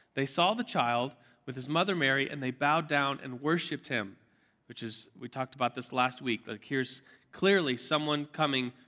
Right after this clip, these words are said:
to worship God in this child. "And then they opened their treasures and presented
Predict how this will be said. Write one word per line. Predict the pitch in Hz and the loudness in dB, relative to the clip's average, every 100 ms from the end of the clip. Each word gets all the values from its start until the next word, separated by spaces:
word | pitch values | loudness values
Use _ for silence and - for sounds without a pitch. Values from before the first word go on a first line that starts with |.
| - | -6
to | 139 | -4
worship | 120 165 190 - 117 - - | 0 2 2 2 -4 -6 0
God | 135 127 113 107 - - _ _ | 2 2 0 -2 -10 -20 _ _
in | - 127 | -2 0
this | 123 - | 0 -2
child. | - 143 135 113 101 95 _ _ _ _ _ _ - | -2 2 2 0 -4 -12 _ _ _ _ _ _ -10
"And | 117 | -2
then | 135 | 2
they | 151 143 | 2 2
opened | 160 170 196 | 2 2 0
their | 185 | 0
treasures | 175 180 151 147 147 | 0 0 0 0 -6
and | 135 127 | -6 -12
presented | 127 170 190 208 196 | -6 -4 -2 -4 -8